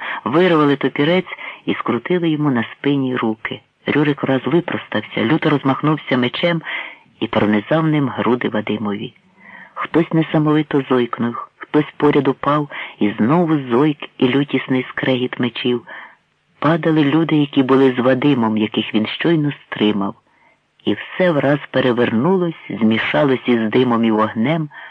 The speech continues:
покотилось по двору. А з даху терема падали на голови людям палаючі жердини й крокви. Сипалися дощем іскри на землю,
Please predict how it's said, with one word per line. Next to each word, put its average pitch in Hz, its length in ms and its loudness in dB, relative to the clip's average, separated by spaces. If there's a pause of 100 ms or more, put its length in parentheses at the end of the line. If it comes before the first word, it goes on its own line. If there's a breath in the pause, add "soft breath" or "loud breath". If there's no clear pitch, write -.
(160 loud breath)
покотилось 123 960 -2
по 107 100 0
двору. 104 440 -2 (640 loud breath)
А 160 140 4
з 156 40 -4
даху 175 380 0
терема 117 520 -2
падали 170 380 2
на 165 120 2
голови 165 400 2
людям 156 360 2
палаючі 143 560 2
жердини 139 540 2
й 131 40 -2
крокви. 120 600 -4 (600 loud breath)
Сипалися 147 480 2
дощем 139 520 0
іскри 147 440 -2
на 135 220 0
землю, 131 360 -2